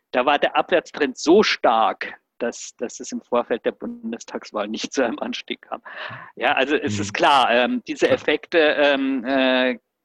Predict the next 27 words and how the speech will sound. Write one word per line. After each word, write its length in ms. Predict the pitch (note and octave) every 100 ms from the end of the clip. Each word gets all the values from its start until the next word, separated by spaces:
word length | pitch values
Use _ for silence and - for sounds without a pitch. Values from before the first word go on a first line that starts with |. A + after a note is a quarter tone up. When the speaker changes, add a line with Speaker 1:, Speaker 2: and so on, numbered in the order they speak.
| - - B2+ _ -
Speaker 1:
können 360 | - D3 D3+ C3
einen, 280 | A#2 A#2+ A#2+
einen 340 | A2+ A2+ G#2+
Crash 280 | - C#3 -
oder 200 | A2+ G2+
so 100 | G#2
nicht 160 | F#2+ -
verhindern. 400 | - G#2+ A#2 - _ _ _ -
Aber, 300 | - B2+ C3+
Speaker 2:
Klar. 60 | C3+
Speaker 1:
ähm, 380 | C#3 B2+ C3 A#2+
beim 280 | D3 C#3 D3
normalen, 540 | D3 C#3 D3+ F#3+ G3+
äh, 320 | D#3+ E3 D3+ -
Aktienmarkt 800 | C#3+ - D3 C#3 A#2+ B2+ - - _
tritt 260 | - E3 D3+
es 140 | -
eben 220 | B2+ B2
auf, 280 | A#2 G#2 C3 - _ _ _ _
vor 140 | C#3
der 120 | C#3
Bundestagswahl, 1000 | B2 B2 A#2 A2+ - A2+ - A2+ A2 A2+ -
eine 320 | A#2+ C3+ A#2+
Woche 240 | A2 - - _
vorher 420 | A#2 A2+ A2 A2 _ _ _ _ _ _ _ _ -
long 220 | D3 F#3
gehen 300 | E3+ E3+